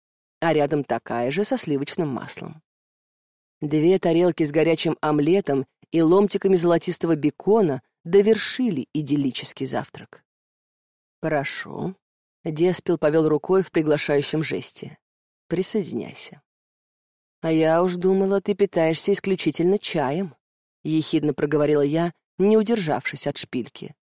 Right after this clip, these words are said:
"Ты это всё что, из воздуха создаёшь?" "Я много чем питаюсь",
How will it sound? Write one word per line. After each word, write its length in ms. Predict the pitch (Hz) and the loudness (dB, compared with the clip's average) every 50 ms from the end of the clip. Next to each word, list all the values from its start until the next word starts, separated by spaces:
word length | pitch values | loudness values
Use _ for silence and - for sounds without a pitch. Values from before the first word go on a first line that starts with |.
| _ _ _ _ _ _ _ | _ _ _ _ _ _ _
"Ты 220 | - 165 160 160 - | -2 2 2 2 2
это 260 | - 170 160 - 175 | 2 0 0 0 -2
всё 240 | 160 - - 196 190 | -4 -2 -2 -2 -2
что, 420 | - - - - 151 110 - 135 - | -2 -4 -4 -2 -2 -2 -4 -6 -14
из 300 | - - - 139 143 - 123 | -14 -8 -6 -6 -4 -6 -4
воздуха 460 | 131 190 330 381 - 349 277 - 156 | -2 0 0 0 0 -2 -2 -2 -6
создаёшь?" 640 | - - 135 - 135 135 123 - 131 - - - - _ _ _ _ _ _ _ _ _ _ _ _ _ _ _ _ _ _ _ | -8 -8 -4 -4 -4 -4 -4 -6 -8 -12 -14 -16 -18 _ _ _ _ _ _ _ _ _ _ _ _ _ _ _ _ _ _ _
"Я 420 | - 160 170 190 214 226 233 233 233 | 0 4 6 6 6 6 6 6 6
много 400 | 240 247 269 269 220 156 151 139 | 6 4 4 4 4 2 2 -2
чем 280 | - - 147 127 123 | -2 -4 -6 -6 -6
питаюсь", 640 | - - 127 - 117 131 139 - 135 - - - | -6 -8 -8 -8 -8 -10 -10 -10 -10 -10 -10 -10